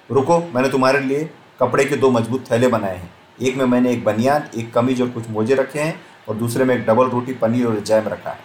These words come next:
एक साल बाद जब तुम वापस आओ तो दो थैले अपने साथ वापस लाना,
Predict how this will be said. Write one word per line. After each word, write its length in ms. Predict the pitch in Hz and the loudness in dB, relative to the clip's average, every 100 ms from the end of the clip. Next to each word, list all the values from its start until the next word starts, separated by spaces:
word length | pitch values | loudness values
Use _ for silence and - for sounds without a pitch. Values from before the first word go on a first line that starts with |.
| - - - - - 127 | -20 -20 -20 -20 -6 -2
एक 120 | 127 | 2
साल 180 | 143 135 | 2 4
बाद 200 | 131 127 | 2 2
जब 160 | 123 | -2
तुम 120 | 120 | 0
वापस 320 | 110 117 143 139 | 0 2 2 2
आओ 160 | 151 | 0
तो 160 | 165 120 | 0 -8
दो 280 | 98 120 127 | -4 -4 0
थैले 160 | 123 127 | 0 2
अपने 220 | 123 117 | 0 -2
साथ 260 | 107 107 110 | -2 -2 0
वापस 260 | 104 127 131 | -2 0 -2
लाना, 200 | 131 | -2